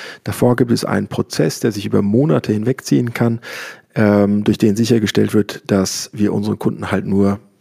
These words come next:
genau, die Angebote anbieten, die auch wirklich überzeugen, ne?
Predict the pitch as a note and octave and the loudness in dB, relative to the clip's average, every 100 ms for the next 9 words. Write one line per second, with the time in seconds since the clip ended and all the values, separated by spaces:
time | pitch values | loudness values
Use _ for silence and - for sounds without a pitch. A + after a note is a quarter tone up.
0 | _ - G2+ - _ - G#2 - G#2+ G#2+ | _ -8 -8 -8 _ -4 -4 -2 -4 -2
1 | G#2 F#2+ - G2 G2+ G2+ - F#2+ F#2 G2+ | 0 0 -2 -4 0 0 0 -6 -2 -2
2 | F#2+ G2+ - F#2 - - - - F#2+ B2 | -2 -4 -4 -4 -6 -16 -6 -4 -2 2
3 | A2+ E2+ - F3+ | 2 0 -2 -2